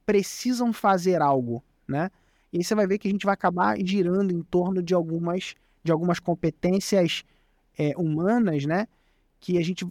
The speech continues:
quando a gente olha pra empreendedores, olha pra pessoas de resultado, a gente começa a perceber esses, esses paralelos e essas características,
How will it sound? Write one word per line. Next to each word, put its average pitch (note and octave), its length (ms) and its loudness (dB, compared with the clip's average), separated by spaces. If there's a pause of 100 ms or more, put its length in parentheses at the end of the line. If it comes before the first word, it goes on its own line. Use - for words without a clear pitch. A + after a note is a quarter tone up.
(140)
quando F3 160 0
a - 20 0
gente E3+ 240 -4
olha F#3 420 2
pra D#3+ 280 -2
empreendedores, D#3 960 0
olha F#3+ 180 0
pra F3+ 160 -6
pessoas D#3+ 320 -6
de D3+ 100 -4
resultado, D#3 640 -2
a E3 40 -2
gente D#3+ 180 -6
começa E3+ 320 -2
a F3 40 -6
perceber E3+ 560 -2
esses, E3+ 440 -4 (460)
esses D3+ 280 -4
paralelos E3+ 920 2
e F#3 160 0
essas E3+ 320 -2
características, F3 1200 0